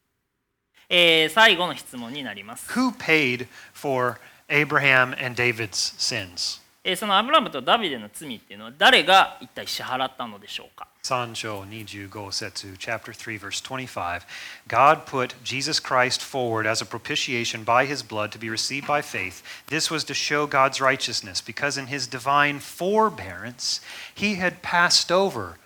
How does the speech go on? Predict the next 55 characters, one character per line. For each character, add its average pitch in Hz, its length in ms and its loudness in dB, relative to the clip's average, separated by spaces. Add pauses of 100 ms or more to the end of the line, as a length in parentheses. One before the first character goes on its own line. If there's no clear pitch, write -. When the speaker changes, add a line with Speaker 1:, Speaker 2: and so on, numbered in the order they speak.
(220)
Speaker 2:
former 95 440 -12
sins. - 680 -8 (240)
Speaker 1:
三 277 300 4
章 175 220 0
の 147 80 -4
二 190 160 -6
十 165 160 -4
五 175 100 -4
節 165 220 -8
を - 20 -4
読 147 180 -2
ん 139 40 -10
で 131 80 -4
い 117 40 -8
き - 120 -14
た 160 120 -2
い 151 80 -2
と 120 100 -10
思 113 180 -12
い 107 80 -12
ま 147 140 -8
す。 - 260 -12 (920)
神 214 300 4
は 175 400 6
キ - 140 -10
リ 214 120 -2
ス - 120 -8
ト 214 120 2
イ 226 120 6
エ 180 80 6
ス - 180 -10
を 151 260 -4
そ - 240 -8
の 208 140 0
血 214 180 -6
に 202 160 0
よ 202 120 2
る、 196 280 -2 (140)
ま 156 100 -4
た 175 100 -4
信 220 360 0
仰 214 180 0
に 208 140 2
よ 196 120 4
る 196 240 2
な 160 140 0
だ 202 140 10
め 208 100 4
の 202 140 2
供 202 260 2
え 202 60 6
物 202 240 0
と 196 140 -2
し - 120 -4
て - 340 2